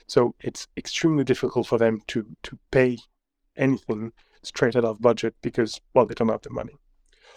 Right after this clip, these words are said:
What they do have, on the other hand, are assets. Uh, as I said, they have banks, they have factories. Unfortunately, our Ukraine, um, I, I've been talking with a few Ukrainians about this. Uh, it's a, it's a subject in itself,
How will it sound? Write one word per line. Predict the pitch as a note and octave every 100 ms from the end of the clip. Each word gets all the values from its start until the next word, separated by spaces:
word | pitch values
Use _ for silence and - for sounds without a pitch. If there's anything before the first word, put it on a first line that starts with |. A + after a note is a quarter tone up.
| _ -
What | D#3+
they | D#3
do | C3+ A3+
have, | F3 C#3+ C3
on | C3
the | B2
other | A#2+
hand, | A2 A2+ G#2+ A2 - _ -
are | B2+ A2+ G#2+ - -
assets. | B2 - - - - _ _ _ _ _ _ _ _ _ _ _ -
Uh, | C3 B2+ B2+
as | A2+
I |
said, | - - D3 C3+ - -
they | A#2+
have | - -
banks, | D3 C3+ - - _ _ _
they | -
have | A#2 -
factories. | C3 - C3+ C3 B2 - - _ _ _ _ _ _
Unfortunately, | D3 C3+ F#3 F3+ E3 C#3+
our | C#3
Ukraine, | - C3 C3 D3+ D3 -
um, | B2+ B2 A#2+ - _ -
I, | B2+ C3
I've | C3
been | C3+
talking | C3 C#3+ D3 C3
with | B2+
a |
few | B2 C#3+
Ukrainians | B2 - D#3 C#3 B2
about | B2+ B2 A#2+
this. | B2+ - - -
Uh, | A#2+ B2 -
it's | B2 -
a, |
it's | - -
a |
subject | B2 - C3 C3+ -
in |
itself, | A2+ - D#3 C#3 -